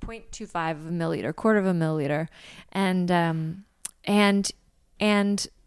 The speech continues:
a couple of hours later, he was, he spends a lot of time on the floor, like, in child's pose or, like, moving, crawling from one room to another, which he, he's always done, like, my whole life. Um, spends a lot of time on the floor.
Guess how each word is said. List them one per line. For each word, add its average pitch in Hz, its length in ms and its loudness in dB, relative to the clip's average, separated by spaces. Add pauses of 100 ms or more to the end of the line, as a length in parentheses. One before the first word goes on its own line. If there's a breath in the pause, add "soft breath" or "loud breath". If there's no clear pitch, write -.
(220)
a 220 60 -4
couple 262 240 4
of 285 80 4
hours 277 320 2
later, 190 480 0
he 220 600 -2 (100)
was, 190 720 2
he 220 120 0
spends 254 260 0
a 294 60 2
lot 220 140 2
of 214 80 -6
time 180 200 -4
on 180 100 -4
the 170 60 -8
floor, 185 440 -6
like, 180 240 -6
in 170 100 -2
child's 180 340 -2
pose 175 580 0
or, 180 120 -2
like, 170 240 -6 (160)
moving, 190 460 -4
crawling 185 420 -2
from 202 160 -8
one 175 160 -4
room 175 160 -4
to 180 120 -8
another, 170 320 0
which 190 220 0
he, 202 240 -4
he's 196 300 0
always 196 300 4
done, 254 240 0
like, 180 160 0
my - 80 2
whole 175 200 2
life. 160 360 -2 (680 loud breath)
Um, 170 460 2 (600)
spends 175 300 -4
a 180 40 -2
lot 156 120 2
of 151 80 -6
time 165 200 -4
on 165 60 -8
the 175 60 -12
floor. 165 340 -6